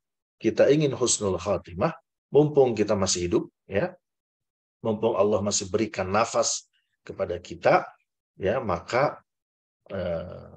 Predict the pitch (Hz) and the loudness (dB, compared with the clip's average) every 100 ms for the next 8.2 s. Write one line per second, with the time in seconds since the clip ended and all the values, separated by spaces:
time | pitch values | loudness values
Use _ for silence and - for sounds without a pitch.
0 | - 95 95 - 160 135 92 - - 104 | -8 2 2 2 0 0 0 -4 -8 -4
1 | 101 85 - 80 - - 98 - 113 156 | -4 -6 -8 -8 -10 -12 -12 -6 -2 2
2 | 139 135 123 - 135 123 - 95 80 71 | 4 4 2 0 0 -4 -6 -4 -4 -4
3 | 104 165 _ _ _ _ _ 147 139 - | -6 -8 _ _ _ _ _ 2 4 4
4 | 151 147 - _ _ - 107 104 101 95 | 4 4 -4 _ _ 0 4 4 4 2
5 | 107 120 127 - 113 101 117 107 107 101 | 4 4 4 2 -2 -4 -2 0 0 -2
6 | 101 98 - 101 104 101 98 101 104 95 | -2 -2 -2 -4 -2 -4 -4 -6 -6 -4
7 | 95 - 101 98 90 185 180 165 170 233 | -4 -4 -2 -2 -2 -4 0 2 2 4
8 | 170 131 | 4 2